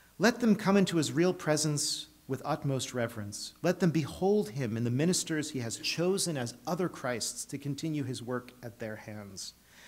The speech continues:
Let the little children come to know the sight, the sound, the smell of holiness as they watch, listen, and linger in the house of the Father,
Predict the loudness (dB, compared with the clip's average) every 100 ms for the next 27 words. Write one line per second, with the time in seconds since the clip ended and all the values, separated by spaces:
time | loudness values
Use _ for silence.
0 | -20 -20 -2 2 4 4 4 4 4 2
1 | 0 2 2 0 0 0 2 0 0 0
2 | 2 2 4 2 -2 -6 -14 -14 -2 0
3 | 0 -2 -2 -2 -2 -4 -2 0 0 0
4 | -2 -2 -4 -8 -6 -4 -4 -6 -6 -8
5 | -10 -20 -6 -2 2 2 2 0 0 0
6 | -4 -4 -4 -2 0 -2 -4 -4 -6 -2
7 | -2 -2 -2 -4 -6 -8 -8 -6 -8 -10
8 | -12 -10 -10 -8 -10